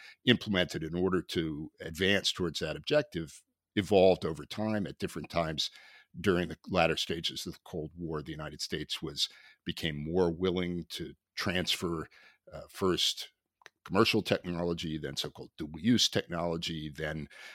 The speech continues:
what was referred to in the Carter administration as non-lethal military technology.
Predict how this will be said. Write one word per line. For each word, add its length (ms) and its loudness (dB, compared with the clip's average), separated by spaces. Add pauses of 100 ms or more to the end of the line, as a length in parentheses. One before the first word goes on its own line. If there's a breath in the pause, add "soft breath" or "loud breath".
(120)
what 140 -2
was 160 -10
referred 360 -2
to 380 -2
in 60 -16
the 60 -20
Carter 300 8
administration 640 0
as 160 -6
non-lethal 800 0
military 540 2
technology. 760 -2